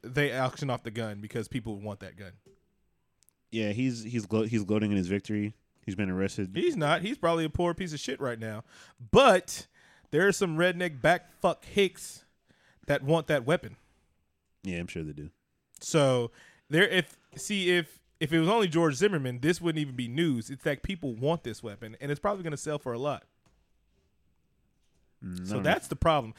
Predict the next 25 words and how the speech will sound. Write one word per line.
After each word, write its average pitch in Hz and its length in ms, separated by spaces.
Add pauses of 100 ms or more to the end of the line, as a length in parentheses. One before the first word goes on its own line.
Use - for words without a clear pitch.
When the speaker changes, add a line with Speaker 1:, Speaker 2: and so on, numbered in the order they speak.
(120)
Speaker 1:
It's 165 140
not 254 300
George 185 240
Zimmerman. 139 260
George 233 260
Zimmerman 214 280
was 147 140
a 131 40
terrible 156 400
piece 160 180
of 107 80
shit - 220
human 113 220
being. 110 300 (680)
Um, 131 480 (360)
but 214 460 (140)
it's 160 180
the 175 80
people 269 320
that 220 140 (100)
would 175 80
actually 185 260
buy 160 220
this 160 180
weapon. 160 300